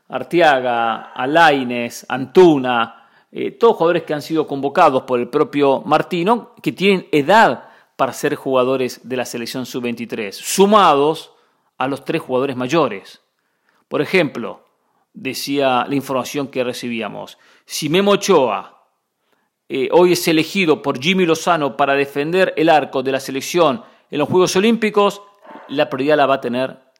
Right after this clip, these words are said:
la selección de Jimmy Lozano. Y el Tata Martino se va a quedar sin Memo Ochoa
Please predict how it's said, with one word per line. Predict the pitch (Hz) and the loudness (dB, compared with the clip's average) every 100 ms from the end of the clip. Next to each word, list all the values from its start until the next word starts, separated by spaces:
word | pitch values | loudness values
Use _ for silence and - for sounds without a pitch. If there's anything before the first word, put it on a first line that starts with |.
| - | -12
la | 120 | -12
selección | 156 160 - 131 | -10 -12 -8 -8
de | 113 | -8
Jimmy | 104 110 107 | -8 -8 -8
Lozano. | 101 - 92 95 92 _ _ - | -10 -10 -10 -12 -14 _ _ -4
Y | 165 | 0
el | 175 | 2
Tata | 214 214 | 4 4
Martino | 202 208 220 226 | 4 2 2 0
se | 226 156 | 0 2
va | 165 | 2
a | |
quedar | 170 156 143 | 4 2 2
sin | 143 151 | -2 2
Memo | 196 214 | 4 4
Ochoa | 220 214 185 208 - _ | 4 4 4 0 -6 _